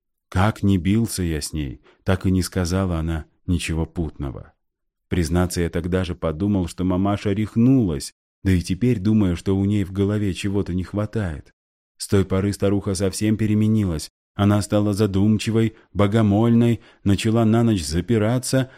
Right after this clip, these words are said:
а днём ездить куда-то. Ну-с, я проследил. Оказывается, ездит каждую неделю в банк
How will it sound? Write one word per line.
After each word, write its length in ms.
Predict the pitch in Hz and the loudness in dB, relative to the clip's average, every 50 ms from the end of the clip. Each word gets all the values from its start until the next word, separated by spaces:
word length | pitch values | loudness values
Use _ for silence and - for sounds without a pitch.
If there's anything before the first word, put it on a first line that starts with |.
| - _ _ | -20 _ _
а 160 | - 80 80 | -4 -2 0
днём 260 | 76 90 104 117 127 | 2 4 4 6 6
ездить 580 | 123 110 110 131 151 139 107 85 80 82 78 - | 4 4 4 2 2 2 2 0 -4 -8 -10 -8
куда-то. 640 | - - 101 95 98 87 80 76 - - 64 - - _ _ _ _ _ _ _ | -6 -6 -4 -2 -2 -2 -4 -6 -8 -12 -14 -14 -16 _ _ _ _ _ _ _
Ну-с, 340 | - 98 101 104 113 110 - | 2 4 6 6 6 4 0
я 380 | 87 80 82 87 92 101 104 101 | 0 0 0 0 0 0 -2 -4
проследил. 1000 | - - - 101 98 98 - - 113 117 127 127 120 107 92 78 69 65 - _ _ _ _ _ _ | -4 -4 -2 0 0 0 0 0 0 0 0 0 0 -2 -2 -2 -4 -6 -10 _ _ _ _ _ _
Оказывается, 800 | - - 87 80 - 95 98 95 95 92 82 95 90 87 - - | -4 -4 -4 -2 0 0 0 0 0 0 0 0 -2 -2 -2 -4
ездит 640 | 92 85 73 71 85 95 107 104 87 90 85 76 - | -4 -4 -2 -2 -2 -2 -2 -2 -4 -4 -6 -6 -6
каждую 480 | - 101 101 101 95 85 - 90 85 | -4 -4 -2 -2 -2 -2 -2 -2 0
неделю 420 | 90 90 87 85 104 104 92 90 82 | 0 -2 -2 -2 -2 -2 -2 -2 -4
в 100 | 71 69 | -6 -6
банк 440 | 69 76 80 85 98 110 120 120 | -6 -4 -2 0 0 0 0 -2